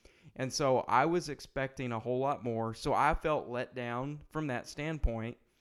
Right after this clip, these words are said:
But the way that the internet is just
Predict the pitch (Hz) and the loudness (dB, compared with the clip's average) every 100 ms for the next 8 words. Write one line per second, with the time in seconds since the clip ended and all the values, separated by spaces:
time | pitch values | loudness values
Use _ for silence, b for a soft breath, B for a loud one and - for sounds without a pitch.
0 | b b b - 113 151 139 131 - b | b b b -6 4 6 6 2 -4 b
1 | b b 147 131 165 202 208 165 151 139 | b b 0 2 2 0 0 0 0 2
2 | 117 92 - _ - 123 143 131 131 160 | 0 -4 -12 _ -20 -6 -4 -4 -4 -2
3 | 175 131 117 113 110 - 131 123 117 - | 0 0 -2 -2 -6 -4 -4 -4 -6 -6
4 | 139 127 - | -4 -4 -6